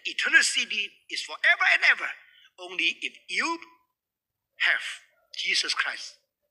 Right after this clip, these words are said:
you have the eternal life to enter into the eternal city. Hidup kekal diberikan kepada orang supaya dia layak hidup di dalam kekekalan.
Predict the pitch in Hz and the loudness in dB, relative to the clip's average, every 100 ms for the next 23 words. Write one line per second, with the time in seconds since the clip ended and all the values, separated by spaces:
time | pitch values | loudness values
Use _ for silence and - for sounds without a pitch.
0 | _ _ 139 - 143 - - - 226 233 | _ _ -6 -4 -2 -4 -6 -4 -2 0
1 | 190 165 - - - 220 196 220 320 311 | 0 0 -4 -8 -10 -6 -4 -2 -4 -4
2 | 240 214 - 226 240 - 269 - - - | -6 -6 -6 -8 -6 -8 -8 -20 -20 -20
3 | _ _ - - - - - - - 143 | _ _ -20 -20 -20 -20 -20 -14 -4 -4
4 | - 233 - 269 - 196 202 202 - _ | -2 -4 -2 0 2 2 0 -6 -16 _
5 | _ _ - 151 - - 202 311 254 240 | _ _ -20 -20 -14 -6 -4 2 2 2
6 | 226 175 175 175 156 120 - _ _ - | -2 0 -6 -4 -6 -6 -14 _ _ -4
7 | - 226 - 175 - 170 151 151 170 160 | -4 -4 2 2 2 -2 -2 -2 -2 0
8 | 170 196 - - 156 - 160 - - 190 | 0 -2 -2 -4 -4 -4 -6 -6 -4 0
9 | 170 151 147 160 175 170 147 123 | 2 0 0 2 4 4 2 -2